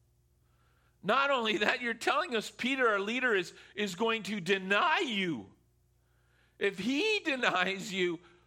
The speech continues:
how, how could we not deny you? That word agitated, the root word of troubled,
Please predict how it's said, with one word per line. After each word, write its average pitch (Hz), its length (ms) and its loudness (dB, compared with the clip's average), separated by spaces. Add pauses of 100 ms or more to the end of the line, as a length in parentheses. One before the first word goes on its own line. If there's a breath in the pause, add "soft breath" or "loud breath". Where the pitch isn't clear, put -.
(280 soft breath)
how, 269 380 2 (200)
how 240 440 0
could 277 320 -2
we 277 320 -2
not 233 500 0 (720)
deny 165 640 0
you? 156 360 -2 (4000 soft breath)
That 156 280 0
word 160 260 0 (100)
agitated, 151 840 0
the 120 80 -2
root 139 340 -4
word 151 380 2
of 120 200 -2 (760 soft breath)
troubled, 131 680 0